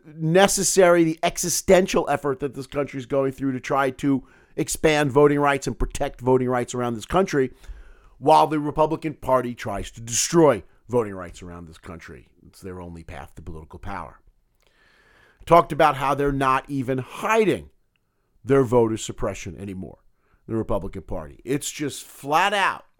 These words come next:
You think I'm, you think I'm looking for parallels in, in Myanmar and that's looking too far? Maybe. It is at this point. Like talking about Trump and Hitler in the same breath and saying, people saying, "Well, Trump's not Hitler." And of course the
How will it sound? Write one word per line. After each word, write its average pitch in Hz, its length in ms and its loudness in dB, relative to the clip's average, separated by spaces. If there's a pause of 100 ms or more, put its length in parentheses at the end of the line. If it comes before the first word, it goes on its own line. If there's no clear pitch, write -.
You - 80 -18
think 139 220 -12
I'm, 131 280 -2 (260)
you 110 100 -16
think 147 220 -10
I'm 147 120 -2
looking 151 240 -8
for 139 100 -14
parallels 143 760 0
in, 127 300 -10
in 120 200 -8
Myanmar 139 540 -2
and 131 100 -4
that's 123 200 -10
looking 139 260 -8
too 147 180 -8
far? 165 420 -2 (280)
Maybe. 160 480 0
It 139 140 -2
is 165 200 4
at 170 100 -4
this 156 200 -4
point. - 340 -8 (340)
Like 151 280 4 (260)
talking 196 320 6
about 165 320 2
Trump 170 400 -2 (460)
and 143 200 2
Hitler 143 420 0
in 120 100 -4
the 123 80 -4
same 143 280 -4
breath 147 260 0
and 117 100 -16
saying, 120 320 -8
people 147 240 -8
saying, 123 320 -4
"Well, 139 120 0
Trump's 165 320 0
not 139 180 -2
Hitler." 139 320 -2
And 120 240 -12
of - 120 -20
course 120 220 -14
the 123 120 -14